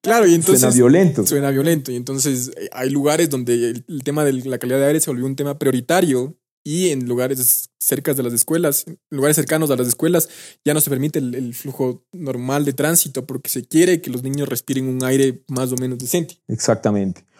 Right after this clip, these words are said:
Speaker 2: Otra de las estrategias que también estamos familiarizados son las barreras de vegetación, porque estas partículas, naturalmente,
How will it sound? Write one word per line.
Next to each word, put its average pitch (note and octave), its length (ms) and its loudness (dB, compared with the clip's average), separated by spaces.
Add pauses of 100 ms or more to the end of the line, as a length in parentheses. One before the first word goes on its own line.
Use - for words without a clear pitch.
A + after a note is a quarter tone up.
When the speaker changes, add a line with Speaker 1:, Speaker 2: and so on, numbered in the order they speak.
(140)
Speaker 2:
Otra G#3+ 280 6
de F3+ 80 6
las E3 160 4
estrategias E3+ 560 2
que D3 80 2
también C3 300 0
estamos D3 280 0
familiarizados D3 640 4
son C3+ 140 2
las B2 160 4
barreras A#2+ 340 4
de A#2 60 -2
vegetación, D3 680 2 (380)
porque D3 460 4
estas D#3 280 2
partículas, D#3 840 2
naturalmente, C3 880 0